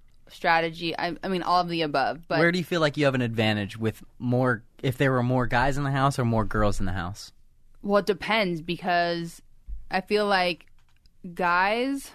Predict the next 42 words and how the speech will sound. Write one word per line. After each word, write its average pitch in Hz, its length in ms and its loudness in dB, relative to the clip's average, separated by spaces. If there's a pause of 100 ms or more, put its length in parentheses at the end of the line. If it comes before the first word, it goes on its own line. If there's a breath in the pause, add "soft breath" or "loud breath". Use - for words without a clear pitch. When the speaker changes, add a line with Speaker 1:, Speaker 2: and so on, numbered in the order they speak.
(680)
Speaker 1:
Hmm. 165 680 -4
Speaker 2:
'Cause 143 200 0
it's 117 140 -6
like, 110 280 -2
is 120 120 -4
it, 117 180 -6
you 113 100 -2
know, 101 100 -2
is 113 200 -2
it 107 100 0
an 104 120 0
even 107 220 0
split? 113 580 -2
It's - 100 -16
five 98 320 0
and 101 60 0
Speaker 1:
I - 40 0
b-, 190 160 -6
I 208 60 -2
believe 151 160 2 (100)
Speaker 2:
six, - 80 -6
or 220 40 0
Speaker 1:
so. - 60 2
Speaker 2:
is 113 160 -2
there, 113 160 -2
like, 107 260 0 (120)
three 104 520 -4
girls 95 540 0
and 90 80 -6
then 87 120 -8 (140)
eight 76 180 -10
guys? - 200 -8
Speaker 1:
The 214 100 0
last, 208 400 0
the 196 280 0
first 208 220 -4
season, 262 340 -4
it 208 120 -4
was, 185 280 -2
um, 165 580 0
six - 320 -8
girls, 175 580 -2